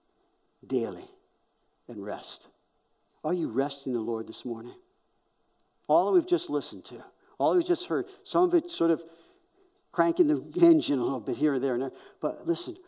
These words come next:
our rest is in Christ. Our thankfulness is in Christ.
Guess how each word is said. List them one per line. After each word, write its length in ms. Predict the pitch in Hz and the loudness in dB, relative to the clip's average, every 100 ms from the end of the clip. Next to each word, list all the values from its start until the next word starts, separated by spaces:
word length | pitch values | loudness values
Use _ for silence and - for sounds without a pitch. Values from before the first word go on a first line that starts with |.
| _ _ - | _ _ 0
our 360 | 190 226 165 | 0 2 0
rest 640 | 123 110 151 160 - - - | -2 -2 -2 -2 -6 -12 -10
is 200 | 131 123 | -8 -6
in 120 | 131 | -6
Christ. 640 | - 156 151 - - - _ _ _ _ _ _ _ _ _ _ _ _ _ _ _ _ _ _ _ - | -6 -10 -10 -12 -18 -20 _ _ _ _ _ _ _ _ _ _ _ _ _ _ _ _ _ _ _ 4
Our 140 | 180 | 4
thankfulness 1040 | 175 226 220 247 - 170 135 113 - - _ _ _ _ _ | 4 2 2 0 -2 0 0 -4 -10 -14 _ _ _ _ _
is 140 | 156 175 | 2 4
in 100 | 143 | 2
Christ. 680 | - 208 156 107 - - | 0 -6 -6 -10 -16 -20